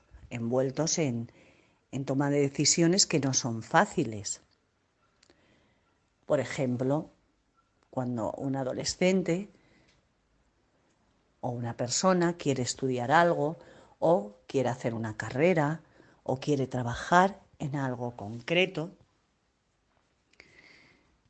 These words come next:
resulta muchas veces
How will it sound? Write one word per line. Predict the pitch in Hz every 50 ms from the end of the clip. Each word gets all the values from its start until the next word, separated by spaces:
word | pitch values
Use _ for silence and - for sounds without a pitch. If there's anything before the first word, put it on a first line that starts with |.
| _ _ _ _ _ _ _ _ _ _ _ _ _ _ _ _ _ _ _ _ _ _ _ _ _ _
resulta | 196 180 185 190 185 - - 240 240 247 247 262 262
muchas | 226 202 196 190 - 196 165 151 156
veces | 165 170 170 - - 220 240 233 - -